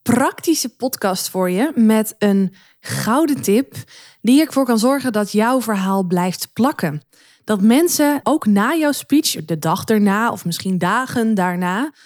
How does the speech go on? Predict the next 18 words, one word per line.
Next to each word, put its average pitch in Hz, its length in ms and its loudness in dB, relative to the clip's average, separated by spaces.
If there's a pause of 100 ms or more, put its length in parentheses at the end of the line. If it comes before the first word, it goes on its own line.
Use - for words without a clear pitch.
(180)
nog 226 140 0
heel 269 200 4
gemakkelijk 226 500 2
jouw 185 180 0
verhaal 180 320 -2
kunnen 214 220 0
reproduceren, 185 840 -2 (340)
waardoor 220 440 0
jij 208 340 0
uiteindelijk 208 600 0
op 202 100 0
de 190 80 0
lange 196 300 2
termijn 175 400 -2
veel 170 320 -2
meer 175 440 2
impact 294 500 0
maakt. 151 420 -10